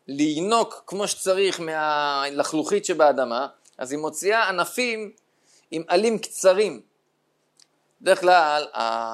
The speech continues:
העלים הם ארוכים, עלים של דקל, של, אה, הלולב,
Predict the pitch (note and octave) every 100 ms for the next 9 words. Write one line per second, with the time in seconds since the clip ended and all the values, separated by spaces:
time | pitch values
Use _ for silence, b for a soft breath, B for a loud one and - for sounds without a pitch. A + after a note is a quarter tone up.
0 | G#2+ _ _ _ _ _ _ _ _ _
1 | B2 C#3 A3 G3+ E3+ D3 C#3 C#3 - G3+
2 | A2+ A2+ C3+ A#2 G#2+ F#3 F3+ C3+ A#2 _
3 | - A#2+ A2 A2 G#2+ G#2+ A2 A2 A2 B2
4 | F#3+ G3 C#3+